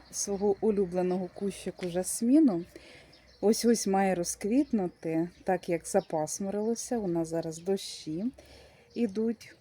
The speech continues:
уже який день поспіль. Нагадую, я з Полтавської області, е, тому на днях, я думаю, що погодка розпогодиться, обіцяють тридцять-тридцять три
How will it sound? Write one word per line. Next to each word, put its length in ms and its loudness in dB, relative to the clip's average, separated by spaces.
уже 280 -2
який 300 0
день 280 2
поспіль. 680 -4
Нагадую, 440 4
я 80 4
з 60 -2
Полтавської 680 -4
області, 640 2
е, 300 -2
тому 440 4
на 160 0
днях, 360 2
я 60 2
думаю, 440 -2
що 400 -6
погодка 460 2
розпогодиться, 1120 -2
обіцяють 640 0
тридцять-тридцять 1000 -2
три 300 -2